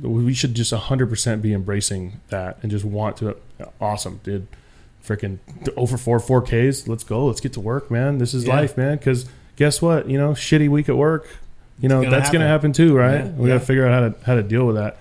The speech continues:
Speaker 2: Yeah.
Speaker 1: Um, it's interesting. Obviously, you coached a long time at Cal, um, and having been in the college game and now the pro game,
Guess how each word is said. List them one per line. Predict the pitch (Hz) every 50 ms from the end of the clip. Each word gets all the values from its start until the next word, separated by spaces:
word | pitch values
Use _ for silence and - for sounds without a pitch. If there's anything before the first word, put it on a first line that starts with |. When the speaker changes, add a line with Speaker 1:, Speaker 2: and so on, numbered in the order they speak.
| - - -
Speaker 2:
Yeah. | 117 123 127 123 113 110 - - 330 247
Speaker 1:
Um, | 123 123 120 113 110 -
it's | - 135 127
interesting. | 170 175 170 175 151 - 143 127 123
Obviously, | - 131 139 147 151 - - 143 131
you | 127
coached | 123 - 147 147 143 -
a | 131
long | 123 120 127 131 123
time | - 123 123 120
at | 110 -
Cal, | - - 107 107 107 104 110 107 - - - - - - - - - - -
um, | - 117 113 110 104 104 104 107 110 - - - 123
and | 117
having | 117 131 131 131 123
been | 113 135 139
in | 131 117
the | 110
college | - - - 117 120 127 131 120 107 107 104
game | 110 107 107 104 104 104 101 101 - - - - - - -
and | - 110
now | 113 117 113 107
the | 107
pro | 104 - - 120 120 120
game, | 117 110 104 98 98 98 95 98